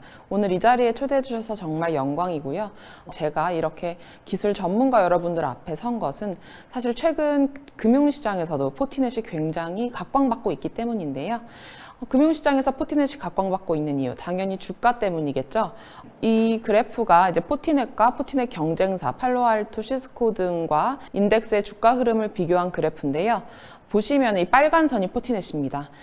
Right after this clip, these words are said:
포티넷의 주가가 이천십칠 년 삼십 불에서 현재 이제 삼백 불이 넘어선 상황입니다. 이제 열 배가 성장한 거죠.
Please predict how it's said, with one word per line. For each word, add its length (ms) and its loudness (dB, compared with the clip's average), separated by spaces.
포티넷의 500 2
주가가 460 2
이천십칠 760 -2
년 160 2
삼십 420 -2
불에서 440 2
현재 300 0
이제 120 0
삼백 480 0
불이 160 0
넘어선 420 -4
상황입니다. 720 -8
이제 260 0
열 260 4
배가 260 2
성장한 520 -2
거죠. 300 -6